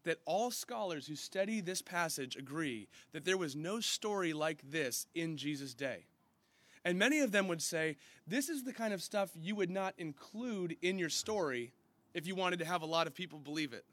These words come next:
unless it actually happened." If you wanted to make up a story, if you wanted to invent a religion, it would not look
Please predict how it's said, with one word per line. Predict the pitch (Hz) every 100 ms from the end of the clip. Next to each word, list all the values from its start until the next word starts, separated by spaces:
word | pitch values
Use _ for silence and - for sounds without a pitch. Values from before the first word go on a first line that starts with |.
| _ _ _ _ _ _
unless | 170 175 170 170
it |
actually | 156 143 - 139
happened." | 139 127 95 _ _ _ _ _ _ _ _ _ -
If | 156
you | 202
wanted | 262
to | 277
make | 226 233
up | 240 208
a |
story, | - - 170 113
if | 117
you | 247
wanted | 247 254 190
to | 185
invent | 180 160 233 -
a | 202
religion, | 185 185 170 143 127 - -
it | 175
would | 180
not | 185 208
look | 180 180 160